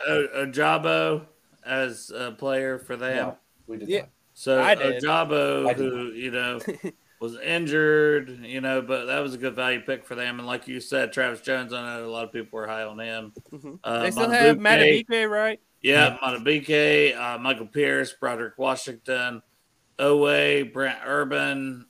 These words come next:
Speaker 1: uh, Travis Jones, uh, Rashad Nichols, Ojabo, and then, like, Malik Harrison, Patrick Queen, Roquan Smith, Trenton Simpson,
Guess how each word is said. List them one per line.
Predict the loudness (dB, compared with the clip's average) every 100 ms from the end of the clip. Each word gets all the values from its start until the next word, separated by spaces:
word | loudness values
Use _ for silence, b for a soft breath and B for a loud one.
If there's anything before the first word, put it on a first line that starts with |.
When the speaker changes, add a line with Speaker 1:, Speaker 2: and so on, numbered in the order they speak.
| _ -12
Speaker 1:
uh, | -8 -8 -6
Travis | -6 -6 -8
Jones, | -6 -2 -2 -4 -8 -12 -20 -20 _ _ _
uh, | -14 -12 -12 -14
Rashad | -14 -12 -8 -6 -6 -6
Nichols, | -6 -6 -6 -6 -6 -10 -20 _ _ _ _ _ -8
Ojabo, | -2 2 2 2 2 0 -2
and | -4
then, | -6
like, | -6 -8 -10 -20 _ _ _ _ _ _
Malik | 0 2 2 4
Harrison, | 4 6 4 -2 -4
Patrick | -2 -4 -4 -12
Queen, | -6 -4 -4 -6
Roquan | -6 -8 -10 -14 -14
Smith, | -14 -10 -10 -10 _
Trenton | -14 -14 -14
Simpson, | -14 -14 -14 -16 -16